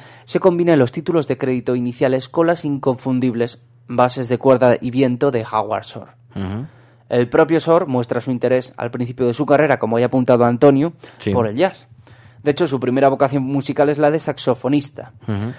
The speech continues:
Speaker 1: Por lo tanto, en el film lo que hace un poco es volver a sus orígenes junto a Coleman. Muy parecido a lo que hace, eh, Cronenberg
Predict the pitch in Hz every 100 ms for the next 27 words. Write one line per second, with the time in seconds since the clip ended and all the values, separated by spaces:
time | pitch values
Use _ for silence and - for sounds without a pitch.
0 | - - 127 127 170 160 175 - 127 120
1 | 117 151 151 - 120 117 113 131 147 139
2 | 143 151 127 123 135 131 139 135 131 139
3 | 147 143 143 - 123 110 113 147 123 107
4 | 107 - _ _ _ _ - 160 190 196
5 | 185 165 190 160 143 165 160 175 170 147
6 | 127 123 120 120 117 151 156 156 156 165